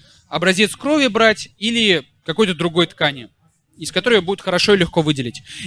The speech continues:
Из таких образцов выделить Д Н К задача очень сложная сама по себе.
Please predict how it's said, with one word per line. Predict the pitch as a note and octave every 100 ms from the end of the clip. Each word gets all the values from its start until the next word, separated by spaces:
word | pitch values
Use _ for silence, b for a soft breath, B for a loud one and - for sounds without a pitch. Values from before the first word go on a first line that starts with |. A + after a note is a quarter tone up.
| -
Из | G#3
таких | - G3+ D4+ C#4
образцов | G3+ G3+ - G3 D#3
выделить | A3+ A3 G3+ D#3
Д | G3
Н | G#3
К | - A#3+
задача | F3+ A3 G#3
очень | G3+ G3
сложная | - F#3+ E3+ C3+
сама | A#2+ F#3+ G#3
по | E3
себе. | E3 C#3